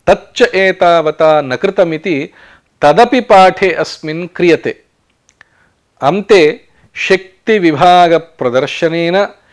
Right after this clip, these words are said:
शक्तिनियामकानां च प्रदर्शनेन पाठोऽयं समाप्तिमेष्यति, तावता शक्तिप्रकरणमपि समाप्तिमेष्यति। छात्राः मया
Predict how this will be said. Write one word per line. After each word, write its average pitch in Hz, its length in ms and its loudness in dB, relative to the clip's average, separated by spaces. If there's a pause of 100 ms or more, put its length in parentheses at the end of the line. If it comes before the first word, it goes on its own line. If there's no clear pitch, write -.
(220)
शक्तिनियामकानां 180 1700 0
च 156 100 -4
प्रदर्शनेन 170 1000 -4 (440)
पाठोऽयं 175 720 2
समाप्तिमेष्यति, 147 1160 -4 (400)
तावता 170 580 4
शक्तिप्रकरणमपि 151 1400 -4
समाप्तिमेष्यति। - 1400 -12 (480)
छात्राः 156 840 -2 (1000)
मया 175 220 0